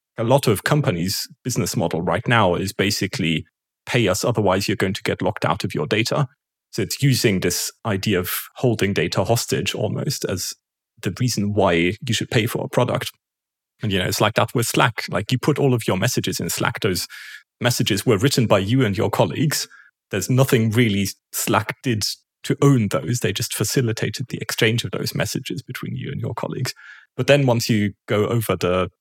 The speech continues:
whatever it is, ten thousand messages limit, then suddenly you have to pay Slack to see the messages that you wrote yourself. And generally, that's the business model with a lot of software as a service.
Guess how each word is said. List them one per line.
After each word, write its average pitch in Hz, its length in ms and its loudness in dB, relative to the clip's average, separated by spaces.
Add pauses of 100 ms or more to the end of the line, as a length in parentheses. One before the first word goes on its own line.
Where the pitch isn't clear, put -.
(160)
whatever 98 260 -2
it 92 100 -4
is, 82 140 -2
ten 95 160 -2
thousand 98 320 0
messages - 440 -2
limit, 170 380 2 (460)
then 123 120 0
suddenly 131 280 2
you 107 100 4
have 104 140 2
to - 80 -4
pay 107 180 2
Slack - 360 2
to - 160 -2 (220)
see 196 260 0
the 143 140 4
messages 139 460 4
that - 200 0
you 131 80 4
wrote 135 240 2
yourself. 131 460 2 (500)
And 107 420 2 (540)
generally, 147 340 2
that's - 280 0
the 113 120 0
business 120 420 0
model 95 280 -2
with 104 160 -2
a 98 80 0
lot 107 220 -2
of 87 340 -2 (180)
software - 320 -6
as 85 100 -8
a - 80 -10
service. 127 520 0